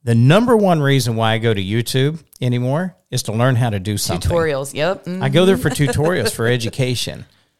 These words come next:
Speaker 2: Oh, yes.
Speaker 1: So it seems to me like that would be maybe the, the, the focal point if I'm a real estate broker or an auctioneer, which I am. And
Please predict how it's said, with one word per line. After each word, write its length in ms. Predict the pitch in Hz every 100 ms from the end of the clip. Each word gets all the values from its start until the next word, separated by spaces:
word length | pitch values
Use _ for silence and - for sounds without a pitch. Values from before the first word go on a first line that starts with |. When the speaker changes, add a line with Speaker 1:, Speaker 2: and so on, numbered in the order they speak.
| -
Speaker 2:
Oh, 80 | 175
yes. 180 | 208 170
Speaker 1:
So 380 | 160 135 123 - -
it 140 | 156
seems 420 | - 247 302 240
to 80 | 160
me 280 | 135 170 214
like 420 | 131 98 95 107
that 320 | 120 135 208
would 200 | 185 156
be 240 | 131 123 120
maybe 600 | 113 117 113 113 107 98 _ _ _ _ _ _ _
the, 500 | 113 117 104 98 92 _ _ -
the, 80 | 143
the 180 | - 120
focal 400 | - 214 165 120
point 420 | - 104 98 - -
if 140 | 127
I'm 180 | 139 143
a 80 | 123
real 280 | 120 143 165
estate 320 | - 147 113
broker 560 | 101 113 123 143 147 143
or 180 | 120 110
an 60 | 107
auctioneer, 640 | 120 120 - 104 98 127
which 220 | 160 110
I 200 | 117 92
am. 280 | 90 101 180 - _ _ _ _ _ -
And 500 | 117 107 104 98